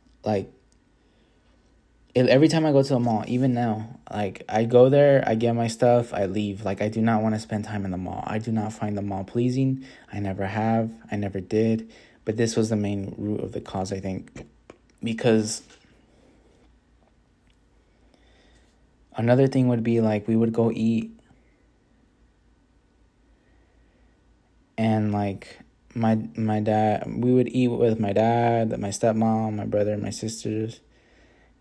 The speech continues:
And he'd be like, "Eat because, like, I don't want, I don't,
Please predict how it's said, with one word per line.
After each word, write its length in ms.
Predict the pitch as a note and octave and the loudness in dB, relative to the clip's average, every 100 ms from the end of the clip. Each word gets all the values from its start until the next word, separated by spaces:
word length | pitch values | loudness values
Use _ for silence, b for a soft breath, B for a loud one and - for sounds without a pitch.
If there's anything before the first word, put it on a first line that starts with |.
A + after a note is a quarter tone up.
| - | -8
And 720 | G#2+ G#2+ G#2 G#2 G2+ F#2+ F#2 - _ _ _ _ | -4 -2 0 -2 -4 -6 -10 -16 _ _ _ _
he'd 260 | - A#2 A2+ | -8 -6 -2
be 100 | A#2+ | 0
like, 300 | A2 A2 - | 0 -2 -4
"Eat 300 | B2+ D3 C3+ | 0 0 0
because, 380 | - - A2+ A2+ | -4 -2 -2 -2
like, 380 | G#2 G#2 - - | -4 -4 -8 -16
I 120 | A2+ B2 | -8 -6
don't 120 | A#2+ | -4
want, 260 | A#2 A2+ - | -4 -6 -4
I 100 | A2+ | -4
don't, 280 | A2 G#2+ | -2 -4